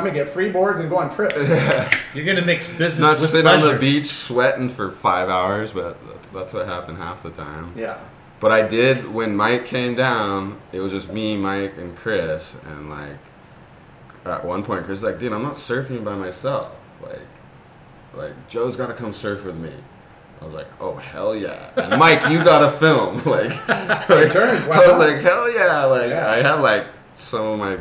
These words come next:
Speaker 2: like, most memorable sessions, like, when stuff like that would happen. And then I'm just out there with me and Wardo getting barreled. I was like, "Well, this is,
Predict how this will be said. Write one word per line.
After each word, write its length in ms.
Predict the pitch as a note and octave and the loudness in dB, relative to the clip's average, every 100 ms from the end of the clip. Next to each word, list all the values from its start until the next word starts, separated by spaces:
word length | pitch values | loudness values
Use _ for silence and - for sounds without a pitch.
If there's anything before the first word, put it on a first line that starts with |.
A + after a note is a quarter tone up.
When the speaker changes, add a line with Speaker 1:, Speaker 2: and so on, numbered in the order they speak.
| D#2 | -8
Speaker 2:
like, 200 | F2+ F2 | -6 -6
most 300 | F2 F2+ F2+ E2 | -4 -6 -6 -8
memorable 520 | E2+ F2+ F2+ E2 E2+ | -8 -6 -6 -6 -10
sessions, 580 | - E2 - F2+ D#2+ D#2 | -6 -8 -6 -8 -8 -10
like, 220 | D2+ D2+ | -12 -12
when 140 | D#2 - | -14 -14
stuff 360 | - F2 D#2 - | -12 -8 -8 -6
like 220 | D#2+ D2+ | -8 -8
that 260 | E2 E2 - | -6 -4 -4
would 100 | D#2+ | -8
happen. 580 | C#2+ D2 - - D#2 - - - - - E2+ | -8 -10 -12 -16 -16 -18 -20 -20 -20 -20 -12
And 80 | F2 | -6
then 100 | F#2 | -6
I'm 100 | F2 | -6
just 160 | F#2+ | -6
out 220 | F2+ F#2+ | -2 2
there 100 | G2+ | 2
with 80 | F#2+ | 2
me 120 | G2 | 0
and 120 | G2 F#2 | -4 4
Wardo 300 | B2+ C3+ F2+ | 6 6 2
getting 260 | F2 E2+ | -6 -6
barreled. 380 | E2 B2+ F#2 E2 | 2 2 2 -2
I 40 | D#2 | -6
was 80 | D#2 | -8
like, 160 | C#2+ | -10
"Well, 200 | F#2 A2+ | -4 -4
this 180 | F2 - | -4 -6
is, 180 | G2+ G2+ | -6 -8